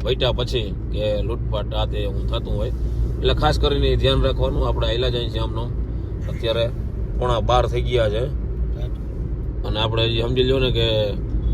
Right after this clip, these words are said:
બોર્ડર ક્યારે આવે, ટૂંકમાં એ કાંઈ નક્કી નથી. બસો કિલોમીટર દૂર છે, એટલે રાતના ત્રણ વાગે આવે, અઢીએ આવે, ચારે આવે, હાલ્યા જાય છે એમનો. તો ભાઈ, એક વાગી ગયો છે અને આપણે જે બોર્ડરથી થોડાક આ બાજુ છીએ.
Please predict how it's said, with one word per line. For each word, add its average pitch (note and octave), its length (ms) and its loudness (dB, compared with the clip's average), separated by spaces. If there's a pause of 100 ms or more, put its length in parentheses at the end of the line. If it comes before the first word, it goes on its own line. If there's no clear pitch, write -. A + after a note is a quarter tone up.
(300)
બોર્ડર C#3 280 4
ક્યારે C#3+ 320 6
આવે, C#3+ 280 2
ટૂંકમાં B2+ 300 -2
એ C3 100 0
કાંઈ B2+ 160 0
નક્કી B2+ 240 -4
નથી. A#2+ 200 -4
બસો A#2 280 -2
કિલોમીટર A2+ 440 -2
દૂર A2 240 0
છે, A#2+ 100 -2
એટલે A2 200 0
રાતના A2 340 -4
ત્રણ A2+ 260 -2
વાગે A2 280 4
આવે, G#2 180 4
અઢીએ G#2 460 -2
આવે, A2 200 -2
ચારે A2 380 -4
આવે, A2 220 -2 (600)
હાલ્યા B2+ 280 6
જાય - 160 4
છે - 160 0
એમનો. - 220 -4 (1800)
તો A2 60 -10
ભાઈ, A2+ 180 4
એક C3+ 380 4
વાગી B2 280 4
ગયો A2 220 -2
છે G#2+ 100 -2
અને A#2 280 0
આપણે A2 280 -2
જે A#2+ 180 -2
બોર્ડરથી A2+ 520 -2
થોડાક A2 380 -2
આ A#2+ 280 0
બાજુ G#2+ 280 0
છીએ. A#2+ 220 -4